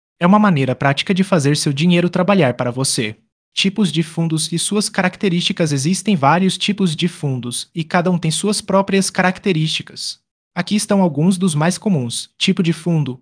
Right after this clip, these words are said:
Fundos de ações. Características. Investem principalmente em ações de empresas. Podem ser mais arriscados, mas têm potencial para altos retornos. Tipo de fundo. Fundos de renda fixa. Características. Investem em títulos de dívida, como C D Bs e debentures.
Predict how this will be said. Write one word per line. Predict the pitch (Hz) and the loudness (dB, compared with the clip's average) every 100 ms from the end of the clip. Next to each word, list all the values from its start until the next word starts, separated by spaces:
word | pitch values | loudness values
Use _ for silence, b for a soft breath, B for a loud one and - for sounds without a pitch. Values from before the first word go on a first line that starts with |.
| _ | _
Fundos | - 180 185 180 | -2 2 4 2
de | 151 | 2
ações. | 175 170 185 202 - | 2 2 2 2 0
Características. | 208 196 - 180 180 - 120 120 - - | -2 -2 0 0 0 -2 -8 -10 -8 -4
Investem | 139 147 180 214 | 0 2 2 0
principalmente | 202 196 196 220 196 165 175 180 | 0 0 0 2 4 4 2 2
em | 180 | 2
ações | 175 180 | 2 2
de | 139 | 2
empresas. | 151 156 139 113 113 117 - - _ _ _ | 0 0 0 -2 -6 -10 -10 -12 _ _ _
Podem | 170 165 | 0 0
ser | 156 175 | 0 0
mais | 156 175 | 2 2
arriscados, | 196 185 - 131 123 147 - - | 2 2 0 -2 -2 -4 -6 -2
mas | 185 180 | 2 2
têm | 180 | 0
potencial | 151 160 202 190 175 156 | -2 0 0 2 4 4
para | 160 180 185 | 4 2 4
altos | 175 185 196 | 4 2 -2
retornos. | 208 190 151 123 110 117 - - _ _ - | -2 0 0 0 -4 -10 -14 -16 _ _ -2
Tipo | 214 220 | -2 0
de | 185 | 0
fundo. | 180 - 143 131 131 _ | 0 -2 -2 -2 -8 _
Fundos | - 170 180 170 | -4 0 2 2
de | 170 | 2
renda | 151 170 180 | 2 2 0
fixa. | 180 185 196 | -2 -4 -4
Características. | 196 196 190 196 180 190 - 123 - - | -2 0 0 0 0 0 -2 -6 -8 -8
Investem | - 147 160 190 208 185 | -4 2 2 2 2 2
em | |
títulos | 180 190 185 156 | 2 0 0 0
de | 143 | 0
dívida, | 135 156 160 160 165 - | 0 0 0 -2 -6 -4
como | 208 202 | -2 0
C | 220 | 0
D | 180 | 0
Bs | 156 156 196 - | 2 2 2 0
e | 196 185 | -4 -2
debentures. | 160 139 151 156 117 110 - | 0 2 0 -2 -6 -8 -12